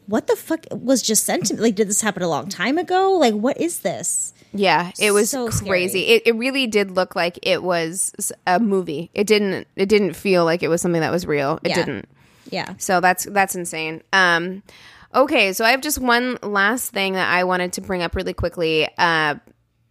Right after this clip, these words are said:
Speaker 2: there was an attack on a federal judge and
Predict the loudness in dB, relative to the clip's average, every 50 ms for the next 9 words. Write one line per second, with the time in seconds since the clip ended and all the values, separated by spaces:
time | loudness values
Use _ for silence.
0 | _ _ -4 0 2 4 4 4 2 0 0 -2 -4 -4 -4 -4 0 0 0 0
1 | -2 -4 -6 -4 -2 0 0 0 -2 0 2 2 2 4 4 2 0 0 0 2
2 | 2 4 2 2 0 -6 -8 -10 _ _ -2 0 2 2 0 0 0 -2